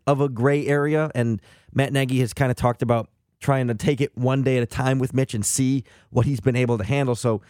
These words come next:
I, I wouldn't take full participant to necessarily mean he's running out there doing everything he would if he didn't have the injury, but clearly it was enough to not consider him a limited participant. So that's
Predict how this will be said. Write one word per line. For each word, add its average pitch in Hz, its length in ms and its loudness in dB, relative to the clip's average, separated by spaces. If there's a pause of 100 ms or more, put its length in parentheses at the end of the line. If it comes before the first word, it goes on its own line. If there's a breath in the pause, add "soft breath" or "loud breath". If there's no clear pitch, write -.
(280 soft breath)
I, 151 160 0
I 156 120 0
wouldn't 175 280 -2
take 170 240 0
full 160 280 0
participant 139 560 -2
to 120 100 -2
necessarily 139 720 0
mean 123 440 0 (440 soft breath)
he's 127 200 0
running 131 280 2
out 127 180 -2
there 123 320 0 (300)
doing 127 260 2
everything 120 400 0
he 113 140 2
would 107 340 0
if - 160 -4
he 104 120 -2
didn't 113 260 0
have 104 280 0
the 95 120 0
injury, 175 520 0 (360 loud breath)
but 139 140 0
clearly 196 360 2
it 151 60 0
was 143 200 0
enough 143 520 0 (180 soft breath)
to 143 100 2
not 139 280 0
consider 147 420 2
him 123 320 0
a 113 300 0 (240 soft breath)
limited 123 680 0 (120)
participant. 113 840 -2
So 117 420 0 (460 soft breath)
that's - 480 -2